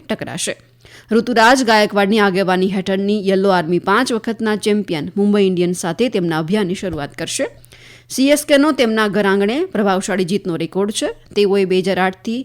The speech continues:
ચેપોક ખાતે પંચોતેર આઈ પી એલ મેચ રમી છે અને તેમાંથી એકાવન જીતી છે. ટેનિસમાં ભારતના યુકી ભાંભરી અને તેના પોર્ટુગીઝ પાર્ટનર નુનો બોર્જિસ આજે સવારે યુનાઇટેડ સ્ટેટ્સના ફ્લોરિડા ખાતે મિયામી ઓમનના,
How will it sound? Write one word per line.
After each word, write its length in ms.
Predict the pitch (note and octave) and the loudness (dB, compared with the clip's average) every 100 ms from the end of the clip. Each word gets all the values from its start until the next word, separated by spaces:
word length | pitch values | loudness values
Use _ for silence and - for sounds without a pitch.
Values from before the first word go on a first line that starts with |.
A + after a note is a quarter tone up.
| - | -6
ચેપોક 340 | G3 F#3+ A#3 - | -6 -4 -6 -6
ખાતે 340 | - E3+ F3 | -8 -6 -8
પંચોતેર 640 | G3 G#3+ G#3+ B3+ C4 C#4 C#4 | -8 -4 -4 -4 -2 0 0
આઈ 200 | F#3 F3+ | -2 -4
પી 80 | F#3+ | -2
એલ 120 | F3+ | -2
મેચ 280 | E3+ F3 F3+ | -2 -6 -4
રમી 220 | A3+ B3 | -2 0
છે 120 | E3+ | -2
અને 140 | F3+ F3 | -4 -4
તેમાંથી 400 | F#3+ G#3 F#3+ F3 | -4 -4 -6 -8
એકાવન 520 | - F#3 A#3 G#3+ F#3+ | -8 -4 -2 -2 -2
જીતી 320 | D#3 F3 D#3+ | -4 -8 -8
છે. 180 | D3 F3+ - _ _ - _ _ - - - - - _ - - - _ _ _ - | -10 -10 -14 _ _ -20 _ _ -20 -20 -20 -20 -20 _ -20 -20 -20 _ _ _ 0
ટેનિસમાં 640 | A#3+ B3+ D4 C#4+ D4 G4 - _ _ _ _ _ _ _ - | 2 4 0 0 0 0 -6 _ _ _ _ _ _ _ 0
ભારતના 520 | A3+ C4 C#4+ D4+ D#4+ | 4 4 4 4 4
યુકી 300 | C4+ A#3 B3+ | 2 0 -2
ભાંભરી 520 | G#3+ F#3 G3 F3 - - | -2 0 0 -2 -8 -8
અને 180 | A3+ A#3 | -4 0
તેના 220 | A#3+ A#3+ | 0 0
પોર્ટુગીઝ 640 | - A3 F#3+ G3+ G3 A3+ - | 0 0 2 0 0 -2 -2
પાર્ટનર 580 | F#3 F#3 F#3 F#3 F#3 G3 | 0 0 -2 -4 -4 -2
નુનો 300 | G#3+ A#3+ B3+ | 0 2 0
બોર્જિસ 520 | F#3 F3+ D#3+ F#3 F3+ - - | -2 -2 -2 -4 -4 -12 -4
આજે 180 | G#3 B3 | -2 -2
સવારે 420 | C4+ B3 A#3+ B3+ | 0 0 2 2
યુનાઇટેડ 640 | G#3+ G3 F#3 E3+ F#3 G3+ | 0 -2 -2 -2 -4 -6
સ્ટેટ્સના 520 | - G3+ F3 - F#3 | -8 -8 -8 -6 -4
ફ્લોરિડા 520 | F#3+ - A#3 C4+ A#3+ G3 | -4 0 2 2 2 0
ખાતે 360 | F#3+ E3+ F#3+ | -2 -4 -2
મિયામી 520 | F#3 G3+ A#3 A#3+ B3+ | 0 0 2 2 2
ઓમનના, 500 | A3+ F3+ E3+ E3+ F#3 | 2 0 -2 -4 -8